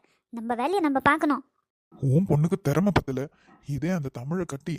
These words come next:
Speaker 2: அங்கேயே செட்டில் ஆயிருந்தா நம்ம இவ்வளோ கஷ்டப்பட வேண்டியது இருக்கா என்ன?
Speaker 1: என்னங்க முட்டாள் மாதிரி பேசுறீங்க? நான் பேசுறதை ஏதாவது கண்டுக்கிறீங்களா?
Speaker 2: அட இருடி, என்னோட கான்டாக்ட் லிஸ்ட்ல கடன் கொடுக்குறவங்க யாராச்சும் இருக்கிறாங்களான்னு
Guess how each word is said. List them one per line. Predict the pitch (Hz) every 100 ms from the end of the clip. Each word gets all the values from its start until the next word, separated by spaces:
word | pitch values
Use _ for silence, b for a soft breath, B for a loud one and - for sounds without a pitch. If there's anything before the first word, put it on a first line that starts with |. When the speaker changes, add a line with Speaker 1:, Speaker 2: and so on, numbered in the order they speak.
| -
Speaker 2:
அங்கேயே | 127 170 208
செட்டில் | 151 175
ஆயிருந்தா | 160 156 220 b b _
நம்ம | 139 127
இவ்வளோ | 143 147
கஷ்டப்பட | 123 - 202 151
வேண்டியது | 139 139 131
இருக்கா | 127 202
என்ன? | 185 160 _ _ _ _ _ 240
Speaker 1:
என்னங்க | 233 339 415 294 233
முட்டாள் | 254 - 453
மாதிரி | 359 320
பேசுறீங்க? | 226 - 214 185 240 403 _ _ _ _ _
நான் | 226 220 - 240
பேசுறதை | 330 - 320 277 226 220
ஏதாவது | 233 220 294 320
கண்டுக்கிறீங்களா? | 247 277 262 214 190 247 202 _ _ _ _ _ _ -
Speaker 2:
அட | 117 120 143 123
இருடி, | 139 196 180 151 151 _ _ -
என்னோட | 135 131 127
கான்டாக்ட் | 135 175 170 -
லிஸ்ட்ல | 139 - 120 123 113 120 _ _ -
கடன் | 127 147 165
கொடுக்குறவங்க | 151 151 143 135
யாராச்சும் | 127 127 160 143
இருக்கிறாங்களான்னு | 139 156 147 135 120 123